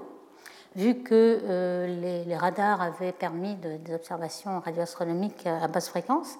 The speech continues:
Et on s'est aperçu que, euh, les, les principales sources étaient des sources synchrotrons. Synchrotrons, comme vous le savez, c'est le rayonnement des électrons relativistes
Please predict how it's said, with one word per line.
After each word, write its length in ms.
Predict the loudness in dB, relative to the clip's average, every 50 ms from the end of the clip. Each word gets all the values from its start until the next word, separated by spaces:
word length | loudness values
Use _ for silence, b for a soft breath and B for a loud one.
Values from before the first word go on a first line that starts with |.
| B B B B B B B B B B 2
Et 100 | 2 4
on 60 | 4
s'est 200 | 4 4 4 4
aperçu 460 | 6 6 6 4 4 4 4 4 4
que, 460 | 4 2 4 6 8 8 8 8 6 4
euh, 300 | 0 0 2 2 2 2
les, 360 | 2 0 0 0 2 2 2
les 140 | 2 0 -2
principales 560 | -2 0 0 0 2 2 2 4 4 4 4
sources 340 | 4 2 2 0 0 0 -2
étaient 280 | -4 0 4 4 4
des 160 | 4 4 2 0
sources 300 | 0 2 0 0 2 2
synchrotrons. 540 | 2 0 2 2 0 -2 0 -2 -2 -2 -2 B B B B B B B B
Synchrotrons, 800 | -10 -10 -8 -4 -2 -4 -4 0 4 6 8 10 10 10 8 6 4 -4 -10 -10 -2
comme 120 | 0 0 0
vous 80 | 0
le 40 | 0
savez, 340 | 4 4 6 8 8 8 8
c'est 320 | 6 4 2 2 2 2 2 -2 -6 -4
le 380 | -2 -2 -2 -2 -2 -2 -2
rayonnement 560 | 2 4 6 6 6 6 6 6 6 8 8
des 220 | 6 6 4 4 4
électrons 360 | 2 2 0 0 0 0 4
relativistes 640 | 6 6 6 6 4 2 0 0 0 0 -2 -6